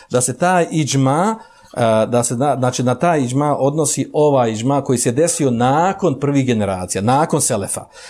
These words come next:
Taj iđma prenosi mnogi učenjaci, od Ebu Hatima, Ebu Zur'e,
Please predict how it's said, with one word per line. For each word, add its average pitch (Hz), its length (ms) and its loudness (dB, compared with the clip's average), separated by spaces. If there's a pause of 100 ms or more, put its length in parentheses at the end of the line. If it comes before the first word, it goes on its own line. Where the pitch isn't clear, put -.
(100)
Taj 175 200 0
iđma 170 220 0
prenosi 180 300 0
mnogi 165 240 2
učenjaci, 92 600 -8
od 131 200 0
Ebu 131 240 0
Hatima, 123 600 0
Ebu 113 320 0
Zur'e, 120 560 0